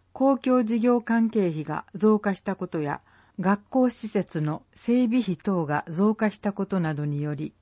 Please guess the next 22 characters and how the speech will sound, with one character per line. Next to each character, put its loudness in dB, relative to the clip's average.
支 -4
出 -2
は 4
増 4
加 -2
し -6
ま -2
し -18
た。 -10
県 6
の 0
支 -10
出、 -6
六 -2
千 2
五 0
百 -2
八 -4
十 2
九 2
億 -2
円。 -4